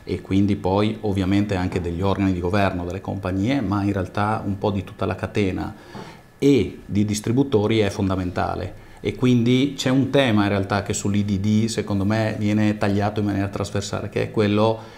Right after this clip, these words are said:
della formazione e della responsabilizzazione di tutta la filiera distributiva che, eh, deve sapere a che cosa va incontro nel momento in cui ottempera o non ottempera a quella che è una, una disposizione che adesso è sicuramente molto più strutturata e formale anche.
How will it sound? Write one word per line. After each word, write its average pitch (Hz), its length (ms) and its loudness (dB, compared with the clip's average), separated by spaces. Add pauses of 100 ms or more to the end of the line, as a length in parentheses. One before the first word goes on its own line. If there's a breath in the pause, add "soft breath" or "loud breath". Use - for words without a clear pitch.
(220 loud breath)
della 104 640 2
formazione 104 1000 2
e 101 40 0
della 95 240 2
responsabilizzazione 95 1300 -2
di 95 140 -6
tutta 92 240 -4
la 92 80 -2
filiera 92 360 -4
distributiva 92 840 -4
che, 92 440 -2
eh, - 360 -8 (340 loud breath)
deve 107 140 4
sapere 110 400 4
a 104 40 2
che 107 120 0
cosa 104 240 2
va 104 100 2
incontro 101 600 2
nel 101 160 2
momento 101 420 2
in 104 140 0
cui 110 420 0
ottempera 104 840 0
o 135 180 6
non 123 220 4
ottempera 101 760 0
a 98 140 -4
quella 92 300 -2
che 90 160 -2
è 87 40 -4
una, 90 540 -2
una 92 140 -2
disposizione 101 640 -2
che - 80 -4
adesso 90 300 -6
è 104 40 -4
sicuramente 95 600 -6
molto 95 260 -6
più 92 120 -10
strutturata 92 760 -6
e 87 160 -8
formale 90 560 -2
anche. 92 320 -12